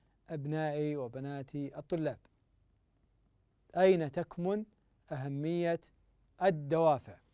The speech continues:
أو لماذا الدوافع تعد مهمة؟ نريد أن الجميع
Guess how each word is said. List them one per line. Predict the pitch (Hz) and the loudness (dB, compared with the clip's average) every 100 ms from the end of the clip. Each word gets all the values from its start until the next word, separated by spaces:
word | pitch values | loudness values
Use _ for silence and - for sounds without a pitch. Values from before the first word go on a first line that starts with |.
| _ _ _ _ _ _ _ _ - | _ _ _ _ _ _ _ _ 2
أو | 170 165 | 4 4
لماذا | 143 147 160 175 180 | 2 2 4 6 4
الدوافع | 151 175 180 175 170 | 2 6 8 6 4
تعد | - 147 160 139 170 175 _ _ _ - | 0 2 2 2 0 0 _ _ _ -6
مهمة؟ | 156 165 175 151 104 _ _ _ _ _ _ _ _ _ _ _ _ _ _ _ _ - | -2 0 0 -2 -6 _ _ _ _ _ _ _ _ _ _ _ _ _ _ _ _ -12
نريد | 143 143 160 180 170 | -6 0 4 4 4
أن | 170 | 0
الجميع | 170 165 165 170 175 170 | 0 0 0 0 0 -2